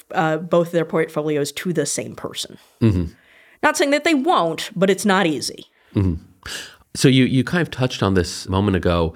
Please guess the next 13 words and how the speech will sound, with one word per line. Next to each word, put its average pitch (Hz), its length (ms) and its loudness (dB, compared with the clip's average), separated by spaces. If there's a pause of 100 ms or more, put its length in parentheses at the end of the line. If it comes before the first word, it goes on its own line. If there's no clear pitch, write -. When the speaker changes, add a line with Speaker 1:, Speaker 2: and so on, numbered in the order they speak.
(680)
Speaker 2:
Are 139 380 4
the 110 800 2
U 110 320 2
C 101 540 2
and 95 500 2
M 92 180 2
I 90 260 0
T 90 760 -2 (680)
inventions 87 1040 -2 (800)
the 95 220 -6
same? - 560 -10 (540)
And 104 180 4
what 101 340 2